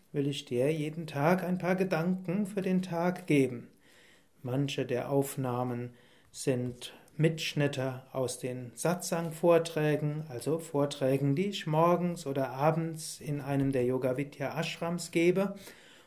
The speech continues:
Und manche der Vorträge nehme ich besonders für diesen speziellen Podcast auf. Und heute beginne ich wieder,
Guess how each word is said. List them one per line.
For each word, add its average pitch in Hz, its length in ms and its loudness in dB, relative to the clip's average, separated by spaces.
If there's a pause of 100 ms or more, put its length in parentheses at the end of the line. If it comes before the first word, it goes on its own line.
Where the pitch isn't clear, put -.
Und 247 400 2
manche 156 480 4
der 156 160 2
Vorträge 160 800 6
nehme 156 260 2
ich 156 140 -6
besonders 156 500 2
für 156 240 -2
diesen 160 520 -2
speziellen 151 600 0
Podcast 156 640 -4
auf. - 380 -4 (920)
Und 127 420 -6 (460)
heute 139 320 4
beginne 180 400 4
ich - 200 -2
wieder, 151 440 4